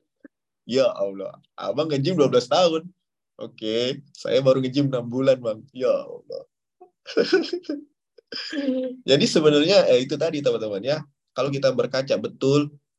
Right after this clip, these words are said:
teman-teman bisa aja untuk memaksimalkan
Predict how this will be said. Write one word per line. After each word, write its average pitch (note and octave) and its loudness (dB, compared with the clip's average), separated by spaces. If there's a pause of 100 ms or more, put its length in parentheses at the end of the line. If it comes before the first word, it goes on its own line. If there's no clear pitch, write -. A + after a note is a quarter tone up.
(600)
teman-teman B2+ -2
bisa A#2 0
aja A2 0
untuk A2+ -6 (160)
memaksimalkan A2+ -2